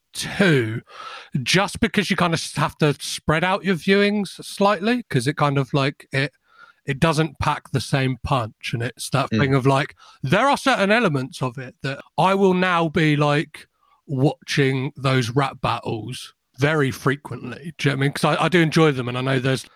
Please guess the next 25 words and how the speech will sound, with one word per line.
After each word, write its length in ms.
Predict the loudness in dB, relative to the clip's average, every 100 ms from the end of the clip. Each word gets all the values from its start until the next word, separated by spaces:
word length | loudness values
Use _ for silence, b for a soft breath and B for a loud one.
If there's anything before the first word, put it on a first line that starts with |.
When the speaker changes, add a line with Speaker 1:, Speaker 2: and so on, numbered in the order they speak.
| b
Speaker 1:
there's 200 | 0 0 0 0
added 400 | 0 2 0 2
ones 440 | 2 0 -2 -4
as 160 | -4 0
well 280 | 2 4
that 100 | 2
I 80 | -2
think 280 | -2 -2 0
you 80 | 0
can 180 | 0 0
find 400 | 2 2 2 2
online 500 | 2 2 2 2 2
as 100 | 4
Speaker 2:
Oh, 100 | 4
Speaker 1:
well. 240 | 4 2
Speaker 2:
nice. 120 | 2
Speaker 1:
Like, 240 | 2 2 0
and 200 | -2 2
there's, 240 | 2 2 -2 B B B
they, 200 | 0 0 0
they, 200 | 2 2
they 260 | 2 2 2
ran 340 | 2 2 2
a 80 | 0
competition 920 | 2 0 2 0 0 0 2 0 -2